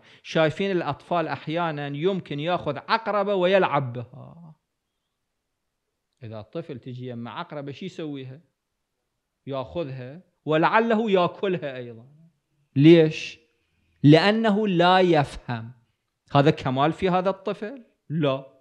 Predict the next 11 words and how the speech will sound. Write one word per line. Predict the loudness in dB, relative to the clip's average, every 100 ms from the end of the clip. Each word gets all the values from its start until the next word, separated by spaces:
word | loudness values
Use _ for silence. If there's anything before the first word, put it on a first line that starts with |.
| _ _ _ _ _ _ _ _ _ _ _ _ _
لا | 0 2 4 6 6 4
يخاف | 4 4 4 2 4 4 2 -4
لأنه | 0 2 2 -2 -2 -2 -2
لا | 0 2 4
يفهم. | 4 2 -2 -10 -20 -20 -20 -20 _ _ _ _ _ _ _ _ _ _ _ _ _ _ 0
إشكال | 0 -2 0 4 4 4
في | 2 2
الإدراك، | 2 2 -2 0 2 6 6 6 2 -10 -20 _ _
مشكلة | -2 2 2 0 -2 2 2
في | 2 0
الشعور. | -4 -8 -6 -4 0 0 2 0 -4 -6 -14